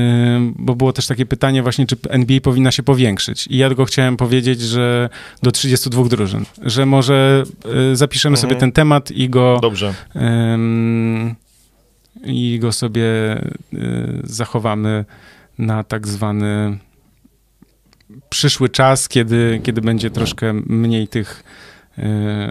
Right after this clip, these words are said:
Speaker 1: rzeczy, chociaż ja myślę, że to dopiero na, y, po sezonie. Ale zobaczymy. Może, nie, może się uda, słuchaj, może się uda, mo-, pogadamy o tym. To też było
Speaker 2: Albo w
Speaker 1: ostatnio omawiane na E S P N-ie, także też
Speaker 2: w przerwie na mecz gwiazd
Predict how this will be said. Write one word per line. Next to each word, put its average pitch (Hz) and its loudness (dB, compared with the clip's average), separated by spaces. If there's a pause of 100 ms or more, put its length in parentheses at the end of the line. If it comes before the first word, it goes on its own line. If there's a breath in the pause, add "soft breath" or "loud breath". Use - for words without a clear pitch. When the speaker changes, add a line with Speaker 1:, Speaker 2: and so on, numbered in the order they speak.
(100)
Speaker 1:
rzeczy, 123 -4
chociaż 139 -6
ja 135 0
myślę, 135 -2
że 123 -4
to 131 -4
dopiero 123 -2
na, 120 -2 (500 loud breath)
y, 120 -2 (280)
po 117 -2
sezonie. 104 -2 (760)
Ale 240 0
zobaczymy. 131 2
Może, 202 6
nie, 190 6
może 247 6
się 226 6
uda, 151 8
słuchaj, 104 2
może 160 4
się 143 2
uda, 110 2
mo-, 104 -2 (100)
pogadamy 120 2
o 113 2
tym. 110 0
To - -10
też 147 4
było 131 4
Speaker 2:
Albo 113 6
w 120 4
Speaker 1:
ostatnio 120 4
omawiane 113 4 (600 loud breath)
na 117 2
E 113 2
S 110 -2
P - -6
N-ie, 113 0
także 107 -2
też 107 -4
Speaker 2:
w - -6
przerwie 110 0 (640)
na 107 -6
mecz 104 -4
gwiazd 101 -8